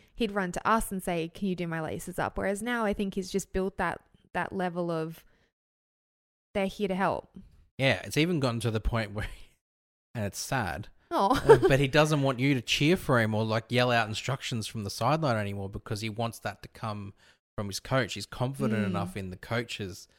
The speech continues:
Speaker 2: to give him that information and, and teach
Speaker 1: He
Speaker 2: him.
Speaker 1: doesn't need a translator in a way.
Speaker 2: He doesn't, 'cause
Speaker 1: Yeah.
Speaker 2: he's a, he's old enough now to un-, understand what they're saying and
Speaker 1: Yeah.
Speaker 2: he's that independent. So, yeah, I
Speaker 1: Mm.
Speaker 2: think it, it,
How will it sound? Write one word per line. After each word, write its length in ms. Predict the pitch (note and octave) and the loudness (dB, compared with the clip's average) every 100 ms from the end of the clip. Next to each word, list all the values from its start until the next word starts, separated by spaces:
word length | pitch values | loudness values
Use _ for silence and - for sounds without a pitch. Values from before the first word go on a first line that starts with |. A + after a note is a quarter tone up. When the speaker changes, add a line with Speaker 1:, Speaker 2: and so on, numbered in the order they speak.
| _ _ - | _ _ -16
Speaker 2:
to 60 | |
give 180 | G#2 A#2+ | -8 -6
him 120 | A#2 | -4
that 120 | G2+ F#2 | -6 -8
information 720 | F#2 - G2+ F#2 - G2+ - _ _ | -10 -12 -10 -10 -10 -12 -14 _ _
and, 300 | G#2 F#2 F2+ - - | -10 -10 -12 -16 -16
and 140 | G#2+ | -12
teach 80 | - | -8
Speaker 1:
He 100 | B2 | -4
Speaker 2:
him. 40 | A3+ | 0
Speaker 1:
doesn't 340 | A3+ G#3+ G#3+ | 0 0 -2
need 160 | G#3+ G3+ | -2 -4
a 40 | |
translator 680 | G3 - G3 F#3+ F#3 F3+ E3+ | -4 -4 -4 -4 -4 -6 -4
in 180 | D3+ E3 | -4 -6
a 60 | E3 | -6
way. 260 | D#3 C#3 | -6 -6
Speaker 2:
He 60 | F#3+ | -6
doesn't, 480 | F3 A#2+ A#2+ F#2 E2+ | -2 -2 -2 -6 -6
'cause 120 | G2+ | -4
Speaker 1:
Yeah. 160 | F3+ E3 | -2 -4
Speaker 2:
he's 100 | A2+ | -6
a, 120 | F#2+ | -10
he's 180 | A2 G#2+ | -8 -4
old 200 | A2+ A2+ | -4 -4
enough 200 | A2+ - | -6 -6
now 140 | G#2 | -8
to 160 | F#2+ G2+ | -8 -10
un-, 100 | F#2+ | -10
understand 600 | A2+ G#2 - - G#2 G2+ | -10 -8 -10 -8 -8 -8
what 120 | G2 | -10
they're 100 | - | -12
saying 440 | G2+ A2 G#2+ G#2+ G2+ | -10 -8 -6 -6 -10
and 180 | F#2 G2 _ _ _ - | -14 -16 _ _ _ -10
Speaker 1:
Yeah. 140 | F#3+ | -8
Speaker 2:
he's 100 | A2+ | 0
that 240 | B2 - | 0 0
independent. 640 | A#2 G#2 - A2 A#2 F2+ D#2+ _ _ _ _ _ _ | -4 2 2 2 -2 -6 -10 _ _ _ _ _ _
So, 80 | - | 2
yeah, 80 | F#3 | 4
I 20 | |
Speaker 1:
Mm. 40 | G3+ | 4
Speaker 2:
think 120 | G#3+ | 2
it, 200 | E3 - | 0 -4
it, 220 | D3 D3 | -4 -6